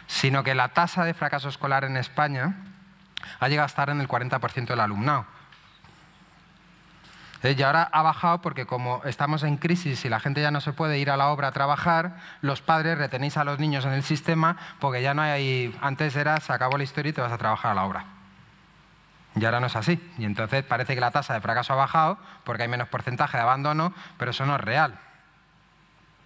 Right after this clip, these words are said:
¿Entendéis? Son metodologías que nacen en la Revolución Francesa,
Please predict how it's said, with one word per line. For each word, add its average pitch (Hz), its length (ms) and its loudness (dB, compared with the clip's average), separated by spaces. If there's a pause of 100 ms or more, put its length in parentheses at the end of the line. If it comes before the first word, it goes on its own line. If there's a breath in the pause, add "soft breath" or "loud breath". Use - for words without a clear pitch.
(680)
¿Entendéis? 104 440 -2 (320 loud breath)
Son 127 160 0
metodologías 139 1040 2 (260 loud breath)
que 139 140 0
nacen 170 520 0 (1120)
en 127 100 2
la 123 80 4
Revolución 113 440 -2
Francesa, 101 580 -4